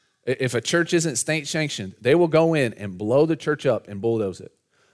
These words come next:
They'll arrest pastors and torture them for years and years in prison just for preaching the gospel. There are certain places in the world you have to smuggle in Bibles. It's happening all around us,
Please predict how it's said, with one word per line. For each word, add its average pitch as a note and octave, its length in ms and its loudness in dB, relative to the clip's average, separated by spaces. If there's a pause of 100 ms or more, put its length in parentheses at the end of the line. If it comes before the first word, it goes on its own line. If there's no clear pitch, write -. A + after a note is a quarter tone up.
They'll D3+ 240 6
arrest D3+ 440 2
pastors D3 640 -4
and A#2+ 240 -6
torture D#3 360 -4
them G#2 180 -8
for A2+ 200 -10
years C#3 340 -2
and C3+ 140 -8
years C3 360 -4
in A#2+ 140 -6
prison D3 380 -2
just D3 340 -2
for F3+ 120 -10
preaching D3+ 600 -8
the G#2+ 100 -12
gospel. - 440 -6 (960)
There C#3 100 4
are D3+ 40 4
certain E3+ 260 2
places E3 420 2
in B2+ 100 -6
the C3+ 80 0
world B2+ 260 2
you C3+ 100 -2
have D3 140 0
to A2+ 100 -10
smuggle C#3 540 -2
in B2 280 -2 (200)
Bibles. G#2+ 400 -4 (340)
It's - 140 -4
happening E3 480 -2
all D#3 160 2
around D3+ 220 -2
us, G#2 140 -8